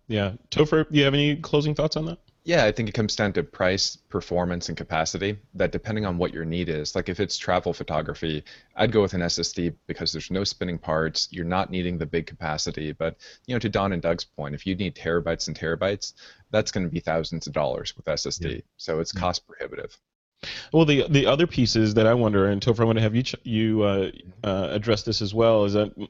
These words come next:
Speaker 1: I've read that S S Ds, um, have a limited number of read writes per, for, per drive. So, you know, it's,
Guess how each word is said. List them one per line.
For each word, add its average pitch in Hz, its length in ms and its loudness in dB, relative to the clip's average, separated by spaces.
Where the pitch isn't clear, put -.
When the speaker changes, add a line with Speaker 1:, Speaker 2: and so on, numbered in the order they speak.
Speaker 1:
I've 120 560 4
read 127 760 4
that 117 260 2
S 117 240 2
S 113 140 2
Ds, 120 580 2
um, 104 440 4
have 117 460 2
a 120 140 4
limited 117 580 2
number 110 380 2
of 104 200 0
read 110 300 0
writes 98 640 -2
per, 101 600 2
for, 117 180 4
per - 240 4
drive. 101 640 4
So, 107 340 4
you 110 160 0
know, 107 220 2
it's, - 360 -2